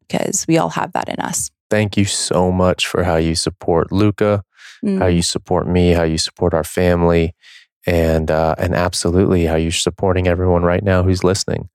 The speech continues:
Speaker 1: Mm-hmm.
Speaker 2: So thank you so much, sweetheart.
Speaker 1: Thank you.
Speaker 2: Uh, of course, my pleasure. We'll be doing more of these. <laughs>
Speaker 1: Mm. <laughs>
Speaker 2: Uh, and lastly, where would you love people to reach out to you, like, through what medium or, or stuff like that?
Speaker 1: Yeah. So,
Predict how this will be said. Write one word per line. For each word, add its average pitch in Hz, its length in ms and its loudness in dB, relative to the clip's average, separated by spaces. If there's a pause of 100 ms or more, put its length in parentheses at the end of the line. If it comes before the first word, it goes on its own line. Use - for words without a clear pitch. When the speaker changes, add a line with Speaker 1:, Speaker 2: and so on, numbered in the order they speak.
Speaker 1:
Mm-hmm. 202 260 -4 (160)
Speaker 2:
So - 160 -4
thank 90 340 -2
you 87 60 -2
so 87 260 0
much, 82 200 0
sweetheart. 82 600 0
Speaker 1:
Thank 208 100 -4
you. 196 200 -4 (480)
Speaker 2:
Uh, 85 180 0
of - 140 -10
course, - 340 -2 (100)
my 85 160 0
pleasure. 82 480 -2
We'll 85 140 -6
be 87 140 -8
doing 95 240 0
more 113 220 2
of 92 60 2
these. - 340 -2
<laughs> - 40 -6
Speaker 1:
Mm. 202 360 0
<laughs> - 200 0 (160)
Speaker 2:
Uh, 107 340 2 (220)
and 123 280 2
lastly, 113 600 2
where 120 600 0
would 110 200 0
you 107 100 4
love 92 380 2
people 90 380 0
to 85 320 0
reach 82 280 2
out 76 180 -2
to - 120 -6
you, 78 80 2
like, 76 180 0
through 87 220 0
what 80 220 0
medium 80 580 0
or, 73 420 0
or - 200 -2
stuff - 280 -4
like - 120 -4
that? - 240 -8
Speaker 1:
Yeah. 285 280 0
So, 196 340 0